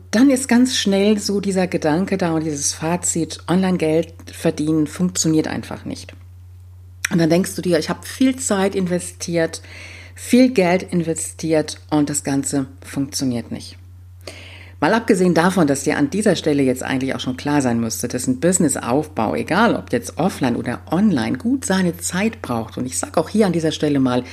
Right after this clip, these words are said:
und ich sag's immer wieder, es braucht gut zwei bis drei Jahre, bis du dir das Business wirklich gut funktionierend aufgebaut haben kannst. Und,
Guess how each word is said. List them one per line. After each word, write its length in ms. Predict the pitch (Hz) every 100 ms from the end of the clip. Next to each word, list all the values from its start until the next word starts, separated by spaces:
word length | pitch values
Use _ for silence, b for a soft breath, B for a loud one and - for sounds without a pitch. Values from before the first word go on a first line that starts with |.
| B B -
und 80 |
ich 80 | 127
sag's 280 | - 143 -
immer 460 | - 180 180 156 143
wieder, 380 | 170 170 117 - B B -
es 200 | 143 -
braucht 440 | - 151 143 -
gut 260 | 190 185 - -
zwei 480 | - - 135 143 156
bis 220 | 143 -
drei 200 | - 120
Jahre, 420 | 127 110 117 117 B B B
bis 200 | 127 -
du 60 | 120
dir 100 | 120
das 220 | 117 -
Business 460 | 120 123 117 -
wirklich 340 | 123 127 123 - b
gut 220 | - 160 -
funktionierend 840 | 143 139 - 131 127 123 120 - - - -
aufgebaut 560 | 131 127 120 120 113 117
haben 240 | 107 110
kannst. 460 | - 104 - - - - - - - B B B B B B B B -
Und, 460 | - 208 214 -